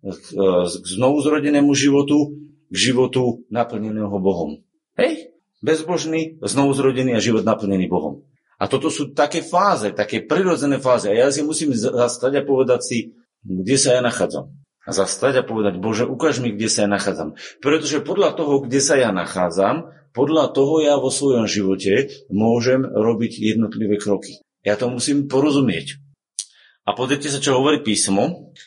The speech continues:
Sme minulé trošku niektoré veci rozprávali. Poďme do druhej kapitoly, e, list-, prísloví, knihy Prísloví.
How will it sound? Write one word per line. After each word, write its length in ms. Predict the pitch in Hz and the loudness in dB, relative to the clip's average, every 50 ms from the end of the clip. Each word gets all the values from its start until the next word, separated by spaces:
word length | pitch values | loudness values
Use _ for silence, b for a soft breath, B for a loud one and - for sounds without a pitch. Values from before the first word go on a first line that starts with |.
| B B | B B
Sme 320 | - 98 92 101 110 113 113 | -4 -2 0 2 2 4 4
minulé 400 | 117 113 113 117 117 117 117 - | 4 4 4 4 2 2 0 -2
trošku 320 | - 110 110 - - - | -6 -8 -8 -6 -4 -2
niektoré 400 | 117 113 107 - - 123 117 107 | 0 -2 -2 0 0 0 2 2
veci 160 | 120 120 - | 0 0 0
rozprávali. 640 | 143 113 101 - - - 95 90 92 95 101 110 - | 0 0 -2 -2 -2 -2 0 2 2 2 0 0 -2
Poďme 320 | - 110 107 113 120 120 113 | -4 -2 0 0 0 2 2
do 240 | 117 110 104 - - - - _ - _ _ | 2 0 0 -2 -6 -18 -20 _ -20 _ _
druhej 560 | - 95 95 113 120 131 127 127 123 131 127 | -10 -6 -2 2 2 4 4 4 2 2 0
kapitoly, 580 | - 113 98 - 104 - - 104 104 104 110 120 143 | 0 -2 -2 -2 -4 -8 -4 -2 0 0 0 0 0
e, 80 | - - - - - - - - - 98 95 92 90 90 87 87 85 82 82 85 82 87 | -2 -6 -12 -20 -20 -14 -6 -2 0 0 2 2 2 2 2 2 2 0 0 -2 -2 -2
list-, 400 | 95 101 - - - - - - - - - _ _ _ _ - | -2 -2 -2 -2 -4 -4 -6 -8 -14 -20 -20 _ _ _ _ -4
prísloví, 560 | - 104 101 98 - - 98 92 104 127 - | -2 -2 0 0 0 0 0 0 0 0 -2
knihy 240 | - 110 98 95 92 | -2 -4 -4 -4 -4
Prísloví. 720 | - 92 87 - - 98 95 92 104 143 175 - - - | -6 -6 -6 -4 -4 -2 0 0 0 0 -2 -6 -10 -18